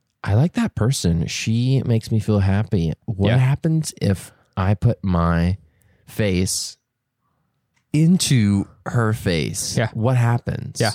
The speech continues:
Speaker 1: You know?
Speaker 2: It's, yeah. I mean, I know that, like, there's the greeting aspect of it that's still a part of a lot of cultures, which we don't really have
Speaker 1: Yeah, like,
Speaker 2: in
Speaker 1: on
Speaker 2: the
Speaker 1: the cheek.
Speaker 2: States now. Yeah. On the cheek. Um, but the idea of,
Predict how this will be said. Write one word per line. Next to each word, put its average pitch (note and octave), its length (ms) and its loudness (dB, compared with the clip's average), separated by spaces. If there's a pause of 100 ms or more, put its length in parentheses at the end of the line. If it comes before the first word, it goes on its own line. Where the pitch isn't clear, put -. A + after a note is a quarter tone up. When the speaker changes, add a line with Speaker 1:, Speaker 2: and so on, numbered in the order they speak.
(120)
Speaker 1:
You G2+ 180 2
know? G2 320 0 (440)
Speaker 2:
It's, - 400 -4
yeah. A2+ 160 -2 (180)
I B2+ 60 -4
mean, B2 100 2
I G#2+ 80 2
know C3+ 200 2
that, B2 100 -2
like, G2 280 -4 (320)
there's G#2+ 220 0
the G2 120 -2
greeting G#2+ 640 0
aspect F#2+ 380 -6
of F2+ 100 -4
it - 80 -6
that's G2 140 -4
still - 220 -2
a F#2 60 -2
part F#2+ 160 -2
of F2 60 -6
a F2+ 40 -4
lot F2+ 140 -2
of - 120 -10
cultures, F#2 640 -2
which - 220 -2
we A2+ 60 2
don't G#2 160 -2
really F2+ 240 -2
have F#2+ 340 -2
Speaker 1:
Yeah, F#3 160 2
like, G#2 120 0
Speaker 2:
in G#2+ 40 2
Speaker 1:
on G#2 60 2
Speaker 2:
the F#2 60 2
Speaker 1:
the - 60 -2
cheek. G2+ 280 -2
Speaker 2:
States - 140 -10
now. G#2 260 2
Yeah. F#2 220 -2 (400)
On A2+ 80 -2
the G#2 60 0
cheek. - 400 -4 (180)
Um, F2 360 -2 (240)
but B2+ 320 -4 (500)
the A2+ 160 2
idea A2+ 420 2
of, F2 440 -4